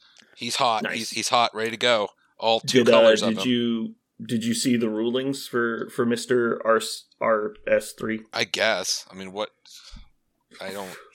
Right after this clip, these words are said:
Speaker 1: wh-, what are the final solution? What's the final option?
Speaker 2: Uh, the leadership works as you think it would.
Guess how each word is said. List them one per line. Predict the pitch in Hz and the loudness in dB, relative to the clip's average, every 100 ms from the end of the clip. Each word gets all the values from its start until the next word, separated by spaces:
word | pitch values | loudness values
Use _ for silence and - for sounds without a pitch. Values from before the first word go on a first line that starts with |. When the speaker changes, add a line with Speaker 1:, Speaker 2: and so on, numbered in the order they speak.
| - _ _ - | -20 _ _ -20
Speaker 1:
wh-, | 87 | -8
what | 110 117 | -4 -4
are | |
the | 107 | -4
final | - 113 104 98 | -4 -4 -4 -6
solution? | 98 95 92 - | -8 -8 -8 -6
What's | 95 113 - | -6 -6 -6
the | 113 | -10
final | - 117 117 110 | -2 0 2 0
option? | 85 92 - 131 | -4 -4 -2 -2
Speaker 2:
Uh, | 117 113 110 95 - | 0 2 0 0 -8
the | 113 127 123 120 | 4 6 6 4
leadership | 123 139 175 214 139 | 4 4 4 4 4
works | 147 147 | 2 2
as | 143 135 | -2 -2
you | 139 | -2
think | - 120 - | 0 0 -2
it | 65 | -4
would. | 90 87 - | -4 -6 -10